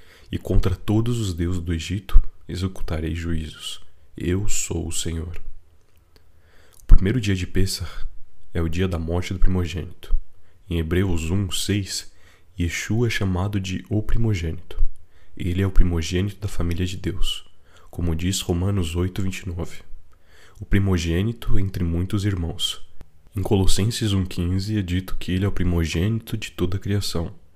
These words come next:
E, finalmente, em Colossenses um dezoito, é dito que ele é o primogênito dentre todos os mortos,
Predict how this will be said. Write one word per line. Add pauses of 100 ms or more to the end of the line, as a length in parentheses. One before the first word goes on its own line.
(200)
E,
finalmente,
em
Colossenses
um
dezoito, (480)
é
dito
que
ele
é
o
primogênito
dentre
todos
os
mortos,